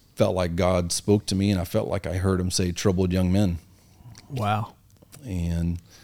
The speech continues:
Speaker 1: it was a, not like a voice, like somebody's talking to your head, but I just felt like that's what God was telling me.
Speaker 2: Mm.
Speaker 1: And I didn't know what that meant. I had no idea what that meant.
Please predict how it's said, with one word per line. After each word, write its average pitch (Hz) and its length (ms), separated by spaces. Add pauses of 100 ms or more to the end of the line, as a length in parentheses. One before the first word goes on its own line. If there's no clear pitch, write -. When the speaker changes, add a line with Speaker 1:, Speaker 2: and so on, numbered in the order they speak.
(1800)
Speaker 1:
it 90 120
was 87 180
a, 85 260 (240)
not 110 180
like 85 120
a 85 60
voice, 90 320
like 85 140
somebody's 92 220
talking 92 260
to 90 60
your 85 120
head, 92 280
but 85 100
I 82 40
just 85 200
felt - 180
like 82 200 (180)
that's 85 200
what - 140
God 85 240
was 78 100
telling 90 280
me. 82 160 (360)
Speaker 2:
Mm. 110 380
Speaker 1:
And 85 460 (800)
I 101 60
didn't 98 160
know 104 100
what 98 100
that 85 140
meant. 95 300
I 95 40
had 95 120
no 95 160
idea 92 300
what 92 140
that 87 160
meant. 92 240